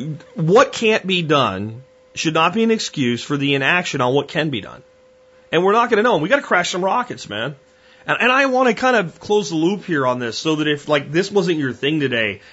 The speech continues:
it's still beneficial to you. Th-, that's gotta be, like, your attitude toward whatever you're trying to do in life.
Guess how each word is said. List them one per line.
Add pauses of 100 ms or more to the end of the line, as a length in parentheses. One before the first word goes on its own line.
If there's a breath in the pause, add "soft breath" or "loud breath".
(120)
it's
still
beneficial
to
you. (640 soft breath)
Th-,
that's
gotta
be,
like,
your
attitude
toward
whatever
you're
trying
to
do
in
life.